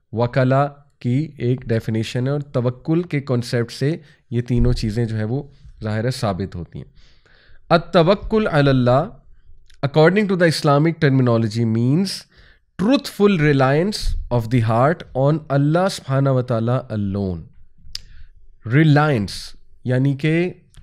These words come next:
ट्रूथफुल रिलायंस, सिंसेरिटी के साथ, दिल के साथ सबमिट करते हुए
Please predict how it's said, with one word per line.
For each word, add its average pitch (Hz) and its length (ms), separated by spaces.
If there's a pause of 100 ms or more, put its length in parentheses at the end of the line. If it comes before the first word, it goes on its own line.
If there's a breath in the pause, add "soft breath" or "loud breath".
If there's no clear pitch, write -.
ट्रूथफुल 196 480
रिलायंस, 104 420
सिंसेरिटी 196 920
के 165 140
साथ, 127 460 (540 soft breath)
दिल 165 340
के 175 180
साथ 135 400
सबमिट 139 680
करते 139 380
हुए 127 400